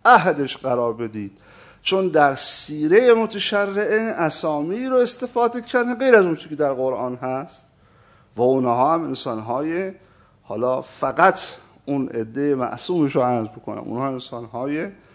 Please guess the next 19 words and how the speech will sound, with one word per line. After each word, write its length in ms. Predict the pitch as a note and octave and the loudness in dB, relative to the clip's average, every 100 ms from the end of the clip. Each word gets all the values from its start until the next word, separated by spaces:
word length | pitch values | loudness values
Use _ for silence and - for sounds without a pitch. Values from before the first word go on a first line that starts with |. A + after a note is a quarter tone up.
| - _ _ | -20 _ _
اهل 300 | B2+ A#2 A#2 | -8 -6 -4
حساب 500 | A#2 G#2+ - B2 D3+ | -4 -4 -6 -6 -6
هستن، 360 | B2 - A2 G#2+ | -8 -12 -12 -10
اونها 460 | G#2+ G#2 G2 B2 | -10 -12 -8 -6
می‌دونن 460 | D3+ D#3 C3+ - A2 | -4 -6 -8 -12 -14
که 260 | G2 G#2+ G2 | -10 -10 -10
چی 200 | - C#3 | -8 -8
به 140 | A#2+ A#2 | -8 -10
خدا 440 | - G#2+ A#2+ A2+ - _ _ | -8 -4 -4 -6 -16 _ _
زیبنده 600 | G#2+ A2 A2 G2+ G#2 A#2+ | -12 -8 -8 -8 -6 -4
هست 280 | C#3+ D#3 | -4 -6
و 60 | A#2 | -10
چی 180 | - C3 | -10 -12
به 80 | B2+ | -10
خدا 280 | A2+ A2 | -6 -6
زیبنده 680 | G#2+ G#2 G2 E2+ F#2 G#2+ B2+ - _ _ _ | -6 -8 -12 -12 -8 -8 -8 -14 _ _ _
نیست. 440 | G#2 G#2+ G2 - - _ - - - _ - | -6 -6 -6 -12 -18 _ -20 -20 -20 _ 6
دو، 380 | G4+ C4 B3 A3 | 10 10 8 4
اینکه 460 | B3+ A#3+ G3+ F#3+ | -6 -8 -6 -8